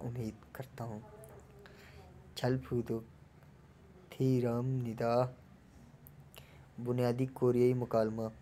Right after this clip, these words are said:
ठीक है, जिनसे बुनियादी सवाल होते हैं। ठीक है, हेलो, हो, अगर दूसरा बंदा आप बोलेगा तो ने हो,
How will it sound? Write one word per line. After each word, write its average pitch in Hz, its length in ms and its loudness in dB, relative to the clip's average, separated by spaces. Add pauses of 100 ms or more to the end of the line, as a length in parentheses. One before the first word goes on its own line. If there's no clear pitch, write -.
(340)
ठीक - 120 -10
है, 214 80 4
जिनसे 135 280 0
बुनियादी 120 580 0 (1800)
सवाल 110 380 0
होते 110 260 -4
हैं। 107 220 -4 (380)
ठीक 156 140 -6
है, 160 80 -8 (460)
हेलो, 117 220 2 (880)
हो, 113 920 2 (840)
अगर 117 200 -2
दूसरा 120 320 0
बंदा 117 260 0
आप 110 100 2
बोलेगा 113 340 0
तो 117 180 -4 (720)
ने 127 520 4 (720)
हो, 113 380 0